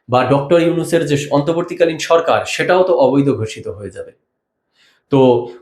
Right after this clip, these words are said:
গণভোটের অবৈধতার সাথে এই জাতীয় নির্বাচনের অবৈধ হওয়ার কোনো সম্পর্ক আছে কিনা,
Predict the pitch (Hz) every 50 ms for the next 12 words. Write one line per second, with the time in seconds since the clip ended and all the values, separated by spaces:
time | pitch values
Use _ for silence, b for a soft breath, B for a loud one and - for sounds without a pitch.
0 | B 110 90 131 123 143 170 185 175 160 180 185 185 202 202 185 - 143 143 143
1 | 160 160 160 160 170 165 175 170 - - - 175 165 165 180 180 175 175 - -
2 | 135 123 117 123 123 123 120 139 135 120 113 120 135 127 143 160 160 156 160 170
3 | 165 165 165 - - 135 123 127 135 139 139 139 131 117 120 127 131 135 139 135
4 | 135 - 123 120 120 117 - 123 120 120 - 147 143 143 151 147 147 147 151 143
5 | 147 156 151 147